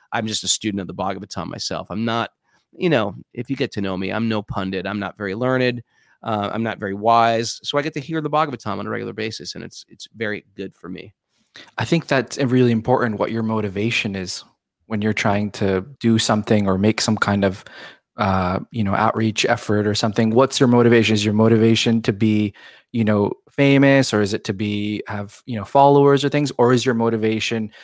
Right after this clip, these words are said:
Speaker 2: "I wanna, I, I wanna develop my own bhakti. I wanna share what,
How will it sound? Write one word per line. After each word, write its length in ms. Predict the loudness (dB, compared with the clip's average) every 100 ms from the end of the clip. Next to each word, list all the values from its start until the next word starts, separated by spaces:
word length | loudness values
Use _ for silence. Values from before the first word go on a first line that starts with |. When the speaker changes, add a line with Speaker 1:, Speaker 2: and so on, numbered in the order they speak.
| -20 _ _ -2
Speaker 2:
"I 140 | 0
wanna, 400 | 2 2 2 0 -2 _ _ -6
I, 140 | -6 -6 -4 0
I 100 | 2
wanna 340 | 2 2 0
develop 280 | 0 0 -2
my 180 | -2 -2
own 240 | 0 0
bhakti. 460 | 0 0 -2 -2 0
I 100 | -2
wanna 240 | 0 -2 -2
share 320 | -2 0 0
what, 320 | -2 -2 -2